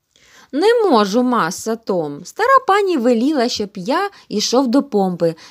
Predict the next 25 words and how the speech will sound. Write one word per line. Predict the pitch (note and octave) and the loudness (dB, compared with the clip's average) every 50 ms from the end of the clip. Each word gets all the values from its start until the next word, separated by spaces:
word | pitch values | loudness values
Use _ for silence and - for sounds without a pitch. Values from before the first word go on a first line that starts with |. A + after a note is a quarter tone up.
| - - | -12 -6
ні | F3 G3 A3+ | -4 -4 -4
з | - - | -4 -4
ким | - A#4 B4 B4 G#4 E4+ | -2 0 2 2 2 2
не | C#4+ A#3 | 0 0
зупиняючись | F#3+ A3+ - - G3+ G3+ F#3 E3 D#3 D#3+ F3 G#3 A#3+ B3 - A3+ G3+ - | 2 0 0 0 0 0 0 0 -2 -2 0 0 0 0 0 -2 -2 -2
по | - F3 | -2 -2
дорозі. | E3 D#3+ E3+ E3 D#3+ D3+ D3+ D3 D3 - D3 C#3+ D3 E3 - - | 0 2 2 2 2 0 -2 -4 -4 -6 -8 -8 -10 -12 -12 -8
Вона | D#3+ E3+ E3+ E3 D#3+ E3 | -6 -6 -4 -4 -6 -6
каже, | - - C4+ D4+ D#4 A#3 A#3 A#3+ A3+ A3+ - - - - - - | -2 0 2 2 2 2 0 -2 -4 -4 -10 -18 -20 -20 -10 -4
я | D#4+ G4 G4+ | 0 0 0
вже, | E4+ C#4 B3 D#4+ E4 D#4+ - | 2 0 2 2 0 0 -2
напевно, | A3+ A3 A3+ A#3 A#3 - A#3+ B3+ C#4 D#4+ F#4 F#4 | -2 -4 -4 -4 -2 -2 -2 0 0 -2 -2 -2
знаю, | E4+ F4+ F4 C#4 G#3+ F3+ F3+ | -2 -2 -2 0 0 0 -2
що | - - G3 F3+ | -4 -4 -4 -4
маса | F3+ F3 E3+ F3 - F3 E3+ | -2 -2 -2 -2 -2 -4 -4
Том | E3+ - A3 C#4 | -2 -2 -2 -2
покличе | D#4+ - F4 - - A3 G#3+ A#3+ - D#4 D4+ | -2 -4 -4 -2 2 4 4 4 4 0 -2
тебе | - C4 A#3+ G3+ A#3+ A#3+ A#3 - - - - - | 0 0 2 2 0 -2 -4 -8 -14 -20 -18 -10
білити | F3+ E3+ A#3 A#3+ G#3 F3 F3 F#3 F#3 - A3+ | -2 2 2 2 2 2 0 -2 0 0 -2
паркан. | - - G3 F#3+ F#3+ - F3+ E3 D#3+ D3+ D3+ D#3+ - _ | 0 -2 -4 -4 -4 -6 -6 -6 -6 -6 -10 -12 -16 _
Та | - E3 E3+ | -10 -10 -8
ти | - - F3 | -6 -4 -2
його | F#3 G3+ G#3 A#3+ D4 | 0 0 0 0 0
не | E4 G4 G4 | 0 0 -2
слухай, | - - D#4 C#4+ C#4 - - B3+ B3 B3 | 0 0 2 2 2 4 2 2 0 0